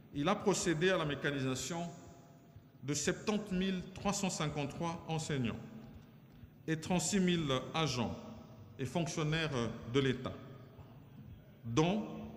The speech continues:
neuf cent quarante-cinq dans la province de la Lomami, parce que la question a été posée, et huit cent trente dans le Kwango.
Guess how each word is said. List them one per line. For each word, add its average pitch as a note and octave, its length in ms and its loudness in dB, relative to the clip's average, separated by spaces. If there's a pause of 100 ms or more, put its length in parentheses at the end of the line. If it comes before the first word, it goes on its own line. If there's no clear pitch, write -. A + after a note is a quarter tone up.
(560)
neuf F3+ 260 4
cent G#3 200 2
quarante-cinq D#3 720 0 (220)
dans C3+ 100 0
la C3 100 2
province C3+ 560 -2 (480)
de A#2 80 2
la A#2 100 4
Lomami, A2 420 0 (100)
parce - 240 -14
que G#2+ 140 -4 (180)
la A2+ 80 -4
question A#2 260 -6
a B2 40 0
été A#2+ 140 -2
posée, A#2+ 400 0 (600)
et D3 80 2
huit F#3+ 120 6
cent - 180 4
trente - 540 -6 (540)
dans C#3 100 4
le C3+ 120 4
Kwango. C3 380 -2